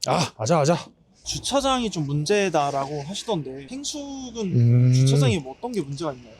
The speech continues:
Speaker 1: 예를 들면 아주 간단하게 설명을 드릴게요. 아파트는 주차장이 쉽게 생각하면 한 세대당 하나가 필요해요.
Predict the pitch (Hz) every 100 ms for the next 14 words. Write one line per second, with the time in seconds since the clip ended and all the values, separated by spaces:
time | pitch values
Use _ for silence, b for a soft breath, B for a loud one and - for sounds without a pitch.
0 | 165 180 262 214 151 143 - 147 156 254
1 | 233 202 202 160 156 - 104 180 - _
2 | - 165 294 - 196 208 135 85 _ -
3 | 170 220 196 175 196 104 _ _ _ _
4 | _ - - 233 226 196 165 - 302 247
5 | 208 208 190 226 240 - 180 147 95